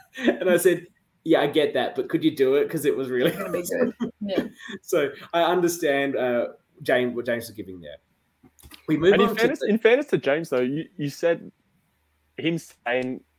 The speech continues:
Speaker 3: like, having a confessional like that might portray him as a wanker. I don't think it is, though. I think he's just creating the content.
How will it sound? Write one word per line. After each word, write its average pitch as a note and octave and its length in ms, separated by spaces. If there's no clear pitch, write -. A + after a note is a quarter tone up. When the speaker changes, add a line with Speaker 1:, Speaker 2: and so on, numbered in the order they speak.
Speaker 3:
like, B2+ 120
having C#3+ 200
a B2 40
confessional A#2+ 500
like G#2+ 200
that G2+ 180
might G#2+ 260
portray G#2 320
him G2 120
as G2 160
a G2 40
wanker. F#2+ 180
I C3 80
don't G3+ 160
think A3 180
it C#3+ 80
is, F#3 160
though. E2+ 240
I C3+ 80
think E3+ 220
he's E3+ 140
just - 260
creating B2+ 320
the A2 80
content. A2 460